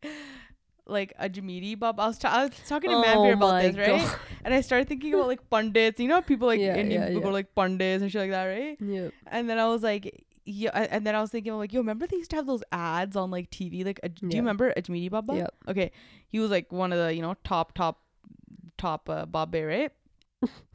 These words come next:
Speaker 1: And he had this, like, crazy ad that was like,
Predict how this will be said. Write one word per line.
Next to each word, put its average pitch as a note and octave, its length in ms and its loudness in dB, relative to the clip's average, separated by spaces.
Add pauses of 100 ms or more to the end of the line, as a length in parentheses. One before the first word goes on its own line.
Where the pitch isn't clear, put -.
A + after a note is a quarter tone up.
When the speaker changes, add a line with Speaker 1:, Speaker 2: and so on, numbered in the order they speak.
(140)
Speaker 1:
And G3+ 240 2
he G#3+ 120 0
had A3 200 4
this, C4+ 120 0
like, G#3+ 200 0 (420)
crazy A#3 480 0 (100)
ad F3 440 -4 (180)
that - 160 -2
was F#3+ 160 -2
like, F3 320 -2